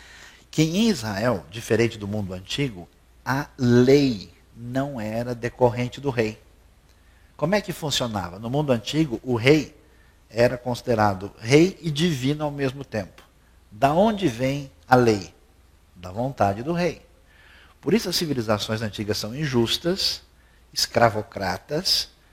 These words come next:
e permitem que a maioria da população seja objeto do rei. Em Israel surge uma coisa que vai ser base da civilização, ah, ocidental,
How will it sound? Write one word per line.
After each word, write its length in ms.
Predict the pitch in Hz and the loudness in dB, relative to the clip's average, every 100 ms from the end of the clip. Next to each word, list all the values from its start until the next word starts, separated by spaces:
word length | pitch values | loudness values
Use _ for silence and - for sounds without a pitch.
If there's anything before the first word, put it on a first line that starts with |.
| _ _ _ | _ _ _
e 380 | 131 135 185 - - _ | 6 6 6 0 -16 _
permitem 480 | - 180 147 135 151 | 0 0 -2 -4 -4
que 120 | 143 | -8
a 60 | 131 | -4
maioria 420 | 123 202 175 147 | 0 0 2 2
da 80 | 123 | 2
população 640 | 120 110 104 95 - 127 143 | -2 -4 -2 -2 -2 0 2
seja 560 | - 123 135 160 - - - | 2 0 -2 -6 -8 -12 -2
objeto 500 | 139 135 131 143 - | -2 0 -2 -2 -4
do 120 | 107 | -8
rei. 260 | 110 95 - _ _ _ - - _ | -4 -4 -8 _ _ _ -20 -20 _
Em 60 | 170 | -4
Israel 400 | 156 151 151 170 | 0 2 2 2
surge 240 | - 170 | 2 0
uma 160 | 175 135 | 0 -6
coisa 340 | - 143 156 | 0 0 0
que 140 | 147 151 | -4 -2
vai 180 | 139 | 0
ser 200 | 131 156 | 0 -2
base 800 | 127 98 117 160 160 131 107 92 - _ _ _ _ _ | -2 0 2 2 0 -2 -6 -10 -16 _ _ _ _ _
da 160 | 110 113 | 2 2
civilização, 920 | - 110 110 101 101 92 113 101 85 _ _ _ _ - | 0 -2 -2 0 -2 -2 -4 -4 -8 _ _ _ _ -6
ah, 360 | 107 101 95 - | -2 0 -2 -4
ocidental, 920 | 120 - 92 95 95 113 135 120 - | -4 -4 -4 -10 0 2 2 0 -14